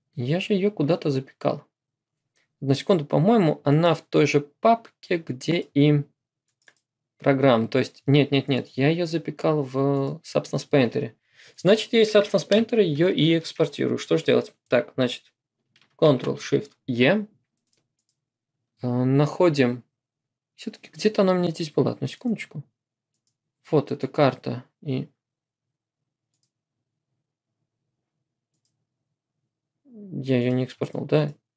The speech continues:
Я глупо сейчас какой-то сделал, я её не экспортнул. А, нет, я её экспортнул. Я, я ничего, никакой глупости не делал, я всё правильно. Я просто из Substance её экспортнул. Итак, возьмём и добавим окклюзию во вкладку с окклюзией.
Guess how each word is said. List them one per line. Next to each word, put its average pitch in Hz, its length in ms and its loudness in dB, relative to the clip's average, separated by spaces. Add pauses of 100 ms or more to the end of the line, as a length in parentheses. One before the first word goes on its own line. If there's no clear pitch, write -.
(360)
Я 131 140 -10
глупо 131 260 -4
сейчас - 320 -8
какой-то 139 380 -6
сделал, 202 220 -2
я 135 140 2
её 139 100 2
не 123 140 -6
экспортнул. - 540 -14 (1120)
А, 117 140 -2
нет, 127 260 2
я 147 60 6
её 151 120 6
экспортнул. 127 340 -4
Я, 123 100 0 (140)
я 151 100 4
ничего, 147 320 -2
никакой 151 300 2
глупости 160 320 0
не 135 100 2
делал, 123 180 2
я 123 80 2
всё - 140 -10
правильно. 117 260 -4 (320)
Я 147 80 4
просто 175 260 4
из 143 120 2
Substance 156 320 0
её 123 140 2
экспортнул. - 440 -6 (500)
Итак, 143 360 -2 (140)
возьмём 196 540 2
и 208 120 -4
добавим 131 680 2 (100)
окклюзию 165 880 0 (360)
во 123 100 -4
вкладку 143 440 2
с - 100 -4
окклюзией. 117 480 0